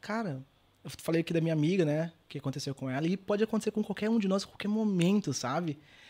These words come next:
Então não espera, começa agora. Começa a fazer uma viagem na sua região, começa a, a procurar esses, esses tipos de oportunidade de fazer talvez uma trilha,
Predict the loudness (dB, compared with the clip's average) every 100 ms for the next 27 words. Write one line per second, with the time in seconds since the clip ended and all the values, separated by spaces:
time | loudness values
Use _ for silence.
0 | -20 -4 2 4 4 4 2 0 0 2
1 | 0 0 0 0 -4 -4 -2 -2 -2 -6
2 | -10 -20 -10 0 2 2 2 2 2 4
3 | 4 4 2 0 -2 -2 -2 -2 -2 -2
4 | 0 0 0 0 0 0 -4 -2 -2 0
5 | 2 2 -2 -8 -20 -20 -8 -2 -2 -2
6 | -2 -2 -2 -2 -2 0 0 0 -2 -2
7 | 0 2 2 0 -2 -2 -2 -2 0 2
8 | 4 2 2 4 6 8 8 6